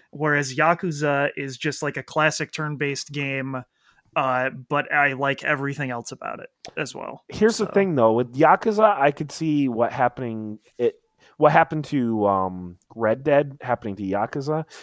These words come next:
Speaker 2: where it came out so late that a
Speaker 1: Mm-hmm.
Speaker 2: lot of peop-, like, people in, like, review offices didn't get to play it yet.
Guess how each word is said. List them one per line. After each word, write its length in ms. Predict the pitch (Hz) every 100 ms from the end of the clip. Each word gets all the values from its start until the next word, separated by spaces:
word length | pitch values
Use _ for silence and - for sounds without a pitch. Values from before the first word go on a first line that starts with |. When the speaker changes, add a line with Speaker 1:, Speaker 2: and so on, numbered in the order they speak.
| -
Speaker 2:
where 160 | 143 139
it 80 |
came 260 | - 156 151
out 200 | 120 -
so 400 | - - 117 117
late 420 | 135 147 160 165 _ _ _ _ _ _
that 300 | 156 131 117
a 40 |
Speaker 1:
Mm-hmm. 80 | 113
Speaker 2:
lot 200 | 113 117
of 120 | 120
peop-, 300 | - 131 -
like, 220 | 127 113 98 _ _
people 380 | - 120 113 104
in, 160 | 101 98
like, 180 | 92 90
review 420 | - 104 98 101 107
offices 520 | 104 - 113 113 98
didn't 200 | 107 101
get 120 | 104
to 80 | -
play 360 | - - 98 123
it 60 |
yet. 300 | 127 160 180